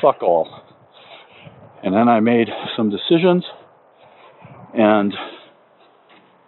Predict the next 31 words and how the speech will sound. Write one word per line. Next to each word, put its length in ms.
I 120
went 240
with 180
it. 140
And 360
just 180
get 120
out 120
of 60
my 200
fucking 260
way 200
'cause 180
I 140
know 100
what 160
I'm 140
doing. 380
<laughs> 1200
It's 340
like, 280
I 280
have 200
made 240
a 60
lot 220
of 40
mistakes 500
in 80
my 140
life 240